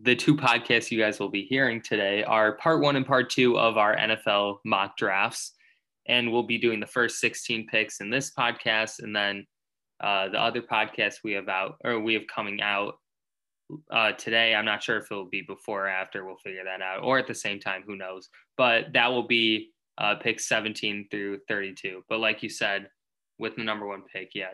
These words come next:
Trevor Lawrence. I mean, it's obvious, best player in this draft, one of the best prospects in a long time. Clearly talented. Jacksonville in need of a quarterback. Makes perfect sense.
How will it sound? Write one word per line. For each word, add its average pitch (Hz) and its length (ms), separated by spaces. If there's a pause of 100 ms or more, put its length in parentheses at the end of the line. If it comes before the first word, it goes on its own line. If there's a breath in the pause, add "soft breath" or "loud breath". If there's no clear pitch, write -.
(120)
Trevor 107 280
Lawrence. 98 500
I 117 60
mean, 98 160
it's 101 160
obvious, 104 640 (240)
best 104 320
player 104 260
in 101 80
this 101 200
draft, 101 380
one 107 120
of 104 60
the 101 80
best 104 280
prospects 98 640
in 98 80
a 95 40
long 101 300
time. 98 400 (540)
Clearly 127 420
talented. 107 640 (100)
Jacksonville 104 480
in 104 80
need 101 120
of 95 100
a 101 40
quarterback. 95 520 (320)
Makes 107 260
perfect - 320
sense. - 380